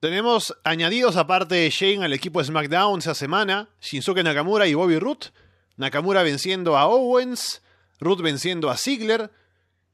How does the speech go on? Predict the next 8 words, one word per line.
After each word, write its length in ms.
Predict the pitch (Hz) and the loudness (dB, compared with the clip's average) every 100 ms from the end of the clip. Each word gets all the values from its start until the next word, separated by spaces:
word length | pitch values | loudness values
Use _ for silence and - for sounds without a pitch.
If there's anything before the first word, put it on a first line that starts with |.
| - | -2
Ambos 280 | 294 311 | 2 2
buenos 260 | 196 220 185 | 2 2 2
combates 520 | 156 185 233 156 170 | 0 0 0 -2 -6
de 80 | 131 | -8
clasificación. 840 | 123 127 131 135 127 - 180 226 233 _ _ _ _ _ _ _ | -6 -8 -8 -8 -6 -4 -4 -4 -12 _ _ _ _ _ _ _
Eh, 240 | 160 160 | 0 0
Ziggler 320 | 147 240 214 175 | 2 0 0 2
perdió, 600 | 160 180 214 190 127 | 2 2 2 2 -2